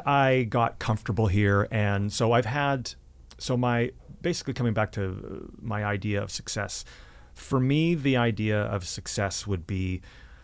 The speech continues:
I'd love to be a lead on, like, a big American beast that's rolling through town, something interesting like, um, a Dirk Gently, which doesn't come along very often, but do, like, eight seasons of it.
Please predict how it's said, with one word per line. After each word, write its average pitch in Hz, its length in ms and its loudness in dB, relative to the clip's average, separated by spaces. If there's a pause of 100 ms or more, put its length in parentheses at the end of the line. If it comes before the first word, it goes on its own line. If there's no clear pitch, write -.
(1000)
I'd 202 160 -6
love 113 160 -2
to - 80 -4
be 90 120 -4
a 87 80 -6
lead 85 400 -6
on, 92 180 -2
like, 87 160 -4
a 92 80 -2
big 90 220 -2
American 87 640 0
beast 82 420 -4
that's 101 220 -4
rolling 98 340 2
through 90 200 -4
town, 90 400 -2
something 101 380 -2
interesting 104 500 -4
like, 90 600 -6
um, 87 640 -4
a 107 60 0
Dirk 98 280 -2
Gently, 98 400 -4
which 87 300 -6
doesn't 107 240 0
come 104 180 -4
along 92 300 0
very 92 180 -4
often, 98 240 -4
but - 200 -10
do, 185 180 -2
like, 127 340 -2
eight 107 260 -8
seasons 92 500 -6
of 90 100 -4
it. 92 80 -6